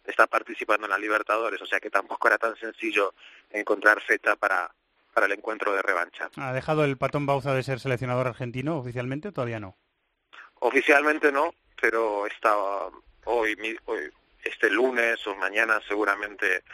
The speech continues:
Speaker 1: habrá algún tipo de comunicación oficial. Bauza está en estos momentos en el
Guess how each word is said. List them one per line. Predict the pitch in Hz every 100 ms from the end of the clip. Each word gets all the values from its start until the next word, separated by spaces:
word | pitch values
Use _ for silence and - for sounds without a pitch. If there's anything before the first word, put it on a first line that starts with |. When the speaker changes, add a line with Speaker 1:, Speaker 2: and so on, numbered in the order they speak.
| - - -
Speaker 1:
habrá | 95 104
algún | 107 107
tipo | 110 - 107
de |
comunicación | 104 104 104 107 113 117
oficial. | 117 139 107 -
Bauza | - 151 156
está | - 151
en | 156
estos | - 110
momentos | 110 135 151 165 -
en | 123
el | 117